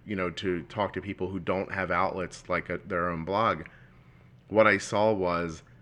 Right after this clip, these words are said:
a lot of people who have lived through diabetes, they really do have the ability to tell these stories. You don't need to be a blogger to have told a good story. There's probably a lot of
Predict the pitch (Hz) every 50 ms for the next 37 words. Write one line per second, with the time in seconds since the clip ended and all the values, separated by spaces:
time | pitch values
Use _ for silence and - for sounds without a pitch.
0 | - - - - - - - - - - - - 87 92 87 92 95 101 107 113
1 | 113 117 110 - - 98 95 104 92 92 80 90 98 98 92 - - 104 95 87
2 | 87 90 87 85 85 80 76 95 107 110 107 95 82 80 78 - - - - -
3 | 85 95 95 92 90 92 92 95 92 90 92 90 95 95 90 85 85 87 85 80
4 | 78 90 87 85 85 78 78 78 - 90 82 78 73 73 71 - - - 110 110
5 | 98 82 - 85 95 101 95 71 - 80 87 90 87 85 85 78 - - 92 92
6 | 90 73 80 80 82 82 85 82 85 82 82 80 67 - - 87 78 76 73 -
7 | - - - - - 92 87 82 78 78 78 - - - 107 95 90 82 90 90
8 | 92 - - 98 92 90 98 87 85 85 87 87 87 87 82 78